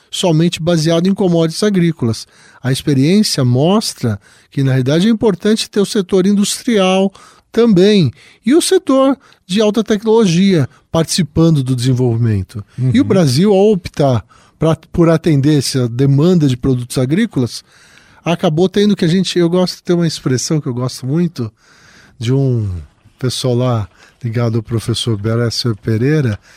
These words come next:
Speaker 1: que fala da dupla maldição da China. O Brasil sofreu um pouco essa questão da dupla maldição da China. O que que é a dupla maldição da China? Os preços dos produtos agrícolas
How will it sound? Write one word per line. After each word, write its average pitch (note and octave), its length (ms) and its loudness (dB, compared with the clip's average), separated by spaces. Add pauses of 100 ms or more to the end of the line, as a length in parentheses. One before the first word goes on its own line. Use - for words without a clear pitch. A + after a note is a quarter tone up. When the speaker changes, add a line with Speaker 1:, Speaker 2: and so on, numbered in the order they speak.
(220)
Speaker 1:
que C#3 140 -2
fala C#3+ 280 0
da C3+ 160 0
dupla F3+ 380 2
maldição D#3 540 2
da D#3 120 2
China. G2+ 540 -2 (420)
O D3+ 80 -4
Brasil E3+ 300 2
sofreu G3+ 380 0
um G3+ 60 0
pouco F#3 220 -4
essa F#3 160 -4
questão F#3 240 -4
da F3 140 0
dupla F3+ 340 -2
maldição E3 400 0
da D#3+ 140 0
China. G#2+ 380 -4 (340)
O G3+ 80 -4
que - 100 -4
que - 140 -4
é F#3 40 2
a D#3+ 40 2
dupla C#3+ 420 -2
maldição B2 460 -2
da A#2 80 0
China? F#2+ 420 -8 (640)
Os F#3+ 180 -4
preços G#3+ 540 -2
dos C3+ 220 -2
produtos A#2+ 580 -4
agrícolas A2+ 840 -6